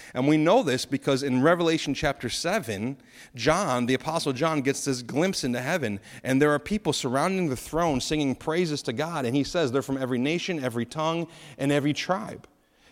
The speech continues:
And so we don't lose those things just because we've been united to Christ. They're not eliminated, they're simply prioritized. Now we have a greatest source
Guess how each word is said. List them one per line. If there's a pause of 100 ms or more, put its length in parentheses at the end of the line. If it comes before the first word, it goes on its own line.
And
so
we
don't
lose
those
things
just
because
we've
been
united
to
Christ. (240)
They're
not
eliminated, (240)
they're
simply
prioritized. (460)
Now
we
have
a
greatest
source